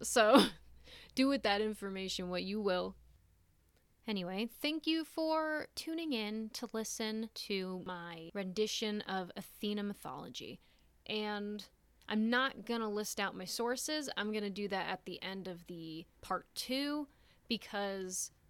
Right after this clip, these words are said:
that's how my outline looks right now. And I don't wanna try and figure out which sources are for what <laughs> information, so I'm just gonna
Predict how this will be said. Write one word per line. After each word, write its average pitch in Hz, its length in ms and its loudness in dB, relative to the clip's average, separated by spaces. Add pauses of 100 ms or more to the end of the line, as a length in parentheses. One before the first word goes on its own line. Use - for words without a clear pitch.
(280)
that's 214 240 0
how 233 180 0
my 220 300 0
outline 202 500 -2
looks 185 300 -6
right 175 220 -8
now. 175 300 -8
And 190 200 -8
I 190 180 0
don't 202 240 -4
wanna 214 340 -2
try 202 280 0
and 196 160 -4
figure 202 400 0
out 190 180 2
which 196 220 0
sources 214 480 0
are 202 100 -2
for 208 220 -2
what 208 180 4
<laughs> - 80 6
information, 208 800 4
so 190 200 -2
I'm 190 200 0
just 190 220 -6
gonna 185 420 -4